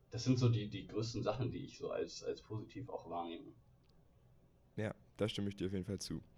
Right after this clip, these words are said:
Speaker 2: Dann jetzt noch eine letzte persönliche Frage. Was gibt's heute zum Mittagessen? Oder gab es
Speaker 1: <laughs> Ich hab
Speaker 2: vielleicht
Speaker 1: schon
Speaker 2: schon?
Speaker 1: gegessen, tatsächlich. Und, äh, bei uns gab es einen ungarischen Bauerntopf, den wir frisch zubereitet haben vorhin.
Speaker 2: Das heißt, ihr kocht immer zusammen?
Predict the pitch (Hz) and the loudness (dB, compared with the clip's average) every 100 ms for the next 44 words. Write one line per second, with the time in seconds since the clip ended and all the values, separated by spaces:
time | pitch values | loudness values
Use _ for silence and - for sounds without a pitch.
0 | - - - - - - 117 123 120 120 | -20 -20 -20 -20 -6 2 4 4 2 2
1 | 110 113 139 135 127 - 120 120 113 113 | 8 10 10 10 8 4 4 4 8 6
2 | 101 101 - 87 87 85 - - - - | 6 2 2 4 6 2 0 -12 -14 -12
3 | - 117 - - 135 139 - - - - | 4 6 6 6 4 4 0 -8 -8 4
4 | 104 113 117 - 101 104 101 - 76 - | 8 8 6 4 8 8 8 6 0 0
5 | 80 - 98 98 98 107 117 - - - | -4 4 8 10 12 12 12 10 8 8
6 | 104 101 101 - 120 113 113 123 - - | 6 6 6 4 2 4 4 2 0 -8
7 | - - - 110 117 117 - 110 107 110 | -20 -12 0 6 6 6 6 6 8 8
8 | - - - 147 - 147 - - 107 123 | 6 6 8 8 8 4 -2 -2 4 6
9 | 120 117 160 147 131 120 113 - 107 104 | 8 6 4 6 8 8 6 6 2 6
10 | 107 - - - - - - - - 85 | 6 6 0 -8 -12 -16 -20 -20 -12 -8
11 | 80 - - 123 117 - 139 110 87 87 | -6 -8 -4 4 4 6 6 6 6 4
12 | 87 82 82 - - 78 73 - - - | 2 0 0 0 0 0 2 -4 -12 -20
13 | - _ - - - - - - - - | -20 _ -20 -20 -20 -20 -20 -20 -20 -20
14 | - - - - - - 110 110 95 - | -20 -20 -20 -20 -12 4 8 8 8 6
15 | 101 95 92 - 85 87 98 | 6 8 6 6 4 6 6